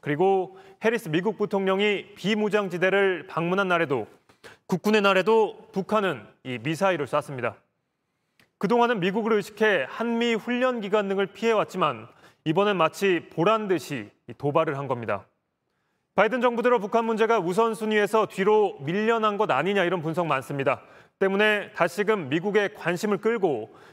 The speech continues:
이 몸값을 높이기 위해 도발 방식과 수위를 높이는 것 아니냐는 게 이 전문가들의 분석입니다.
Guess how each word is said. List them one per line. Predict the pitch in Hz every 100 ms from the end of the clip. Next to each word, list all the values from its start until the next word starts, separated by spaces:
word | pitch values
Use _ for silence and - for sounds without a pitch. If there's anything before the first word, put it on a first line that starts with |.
| _
이 | 160
몸값을 | 139 180 180 214 160 - 226
높이기 | 139 151 - 196 175
위해 | 139 151 185 107 - - _ _
도발 | - 190 220 208 208
방식과 | - 170 208 185 214 208 202
수위를 | 196 196 208
높이는 | 147 160 202 190
것 | 202
아니냐는 | 135 147 190 185 180
게 | 170 147 113
이 | 139
전문가들의 | 165 180 190 175 156 156 127
분석입니다. | - 147 147 123 113 117